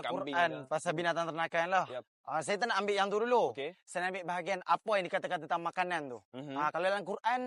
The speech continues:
Speaker 2: ada ayat Quran yang bermaksud makanlah apa yang halal dan baik bagi kamu. Dan seperti mana yang kita tahu,
Speaker 1: Mhm.
Speaker 2: binatang ternakan ni memang baik untuk kita lah.
Speaker 1: Memang baik.
Speaker 2: Cumanya orang dah tahu banyak makanan halal.
Speaker 1: Mhm.
Speaker 2: Makanan haram tu ramai orang tak tahu.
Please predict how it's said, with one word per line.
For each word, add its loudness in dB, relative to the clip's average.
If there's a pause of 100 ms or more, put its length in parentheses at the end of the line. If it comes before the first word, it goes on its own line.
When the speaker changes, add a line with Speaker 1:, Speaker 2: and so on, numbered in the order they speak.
Speaker 2:
ada 0
ayat -2
Quran -4
yang -4
bermaksud -4
makanlah -2
apa -4
yang -2
halal 4 (360)
dan 2
baik 4
bagi -4
kamu. -2
Dan 0
seperti -6
mana -2
yang -4
kita 0
tahu, 2 (180)
Speaker 1:
Mhm. -10
Speaker 2:
binatang 0
ternakan 0
ni -4
memang 0
baik 2
untuk -6
kita 6
lah. 8
Speaker 1:
Memang 0
baik. 0
Speaker 2:
Cumanya 2
orang 2
dah 4
tahu 0
banyak 4
makanan -2
halal. 6
Speaker 1:
Mhm. -12 (160)
Speaker 2:
Makanan -4
haram 0
tu -4
ramai -6
orang -10
tak -14
tahu. -12